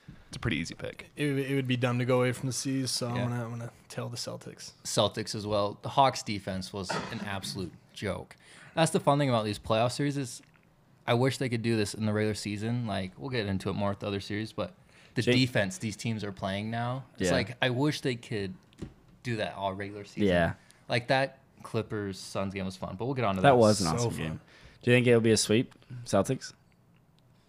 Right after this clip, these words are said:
Speaker 3: Um, gentleman's sweep. I think the Hawks might take one in Atlanta.
Speaker 4: Okay.
Speaker 2: I think it's gonna be a sweep.
Speaker 4: Cool.
Speaker 3: They didn't look good, though.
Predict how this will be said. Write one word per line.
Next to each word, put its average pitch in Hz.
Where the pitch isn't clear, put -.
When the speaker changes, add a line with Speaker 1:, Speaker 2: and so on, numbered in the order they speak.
Speaker 3:
Um, 107
gentleman's 92
sweep. 98
I 113
think 113
the 104
Hawks -
might -
take -
one 104
in 107
Atlanta. 107
Speaker 4:
Okay. 95
Speaker 2:
I 160
think 143
it's 113
gonna 113
be 117
a 120
sweep. -
Speaker 4:
Cool. 95
Speaker 3:
They 110
didn't 101
look -
good, -
though. -